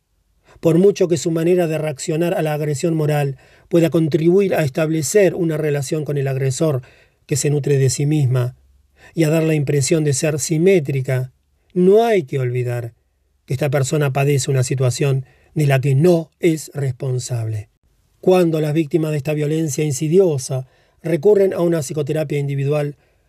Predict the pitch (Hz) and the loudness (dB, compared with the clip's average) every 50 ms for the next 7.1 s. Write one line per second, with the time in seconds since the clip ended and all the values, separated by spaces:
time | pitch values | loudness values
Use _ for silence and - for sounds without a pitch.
0 | _ _ - 160 160 - - 160 151 151 151 151 165 160 156 147 156 151 147 147 | _ _ -2 -2 -2 0 0 -2 0 0 0 2 2 0 0 0 -2 -2 -2 0
1 | 147 147 143 143 131 - 170 165 156 151 143 135 143 139 139 135 - 156 147 147 | -2 -2 0 -2 0 0 0 -2 0 0 0 0 0 0 0 -2 -2 -2 0 0
2 | 143 139 - _ _ _ _ _ _ _ _ - 156 147 131 - 165 139 151 147 | -2 -4 -6 _ _ _ _ _ _ _ _ -6 -4 -4 -2 -2 -2 0 0 0
3 | 147 135 147 147 143 131 156 156 151 147 131 - 147 156 147 143 143 131 - 170 | 0 0 0 -2 0 0 0 0 0 0 -2 -2 -2 -2 0 0 0 -2 -2 -2
4 | 160 170 175 160 131 123 139 135 131 131 - _ _ _ _ _ _ _ _ _ | 2 2 2 2 2 0 -2 -4 -6 -8 -12 _ _ _ _ _ _ _ _ _
5 | _ - - 156 151 151 135 156 143 147 143 147 170 170 160 151 139 156 151 156 | _ -6 -4 -2 -2 0 -2 -2 -2 -2 0 2 2 2 2 2 0 0 0 -2
6 | 139 151 147 147 143 135 - 156 147 147 143 143 139 - - 185 180 160 147 143 | -2 -2 -2 -2 -2 -2 -4 -4 -4 -2 -4 -4 -4 0 2 2 2 2 0 -4
7 | 147 | -6